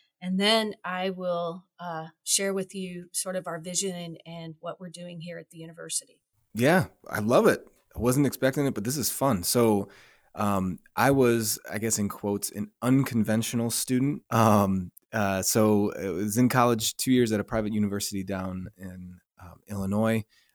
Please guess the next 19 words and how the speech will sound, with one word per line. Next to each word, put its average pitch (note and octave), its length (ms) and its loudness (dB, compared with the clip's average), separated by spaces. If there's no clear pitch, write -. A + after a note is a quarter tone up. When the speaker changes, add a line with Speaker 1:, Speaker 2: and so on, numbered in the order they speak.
Speaker 2:
out A2+ 160 4
of A2 80 -2
college G#2+ 380 -2
for - 120 -10
two - 180 -6
years G2+ 200 -4
working F#2+ 280 -10
at F2 100 -10
a F2 40 -10
nonprofit, F#2+ 840 -8
and G2+ 160 -2
then, F#2+ 300 -4
um, D#2+ 380 -12
went G2 160 -6
back A2 260 -4
to - 80 -12
school G#2 640 -2
at F#2 240 -10
Parkside. - 520 -6